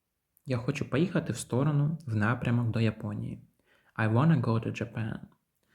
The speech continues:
Також «to» ми ставимо перед дієсловами,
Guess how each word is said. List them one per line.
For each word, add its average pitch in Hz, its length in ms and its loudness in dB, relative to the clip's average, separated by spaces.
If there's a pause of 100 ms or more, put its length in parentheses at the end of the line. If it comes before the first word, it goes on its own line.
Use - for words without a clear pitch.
(380)
Також - 640 0 (140)
«to» 180 260 6 (340)
ми 123 80 -4
ставимо 120 520 2
перед 123 340 2
дієсловами, 110 600 -2